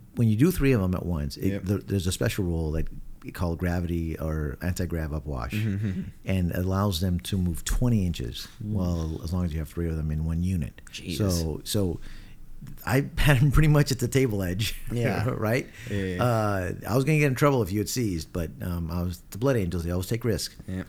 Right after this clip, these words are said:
Speaker 1: So off they went, and they immediately went for your broadsides.
Speaker 2: They did.
Speaker 1: So I used the multi-meltas to basically target one of your broadsides, and then I used the assault cannons against the fire warriors.
Speaker 2: Yeah.
Speaker 1: Right? So I ended up, uh,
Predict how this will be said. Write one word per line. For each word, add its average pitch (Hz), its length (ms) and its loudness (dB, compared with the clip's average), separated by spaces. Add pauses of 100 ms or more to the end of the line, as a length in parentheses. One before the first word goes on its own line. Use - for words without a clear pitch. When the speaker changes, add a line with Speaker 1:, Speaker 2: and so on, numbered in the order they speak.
(200)
Speaker 1:
So 110 160 0
off 147 300 2
they 156 100 4
went, 123 320 0
and 98 120 -2
they 98 120 0
immediately 107 840 2 (400)
went 107 240 -2
for - 100 -4
your 85 140 -2
broadsides. 80 680 -4
Speaker 2:
They 90 140 -6
did. 127 320 -2 (140)
Speaker 1:
So 110 460 2
I 110 80 0
used 135 300 4
the 143 80 6
multi-meltas 101 920 2
to - 80 -8
basically 92 420 -2
target 95 360 -4
one 95 140 0
of 92 60 0
your 92 100 0
broadsides, 76 600 -4 (680)
and 107 100 2
then 117 80 6
I 117 40 6
used 117 220 4
the 107 60 0
assault 147 280 -2
cannons 92 380 0 (100)
against 98 340 -2
the 95 60 -4
fire 147 260 0
warriors. 65 480 -2 (460)
Speaker 2:
Yeah. 107 280 -2 (280)
Speaker 1:
Right? 113 300 0 (360)
So 131 400 2 (120)
I 117 160 2
ended 175 240 4
up, 151 220 0 (180)
uh, 95 260 0